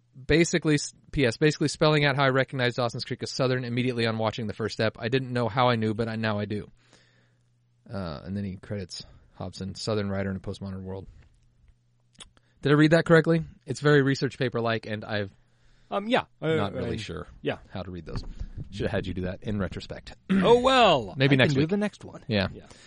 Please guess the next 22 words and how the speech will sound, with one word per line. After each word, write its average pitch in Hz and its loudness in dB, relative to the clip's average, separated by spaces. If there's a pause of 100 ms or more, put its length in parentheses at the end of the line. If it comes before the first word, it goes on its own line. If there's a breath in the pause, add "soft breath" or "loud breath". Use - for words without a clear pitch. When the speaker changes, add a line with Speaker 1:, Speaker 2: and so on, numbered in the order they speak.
(720 soft breath)
Speaker 1:
Okay. 190 6 (300)
Mike, 208 6
thank 226 6
you 233 4
for 208 2
all 180 12
your 170 10
content. 143 4 (420)
Uh, 113 -10 (260)
honestly, 120 0 (220)
you 120 -8
can't 120 -2
have 104 -2
too 113 -8
much 101 -6
M 95 -8
T 98 -10
S 92 -12
G. 104 -14 (320)
Speaker 2:
Yeah, - -14 (140)
it's, - -18
uh, 87 -18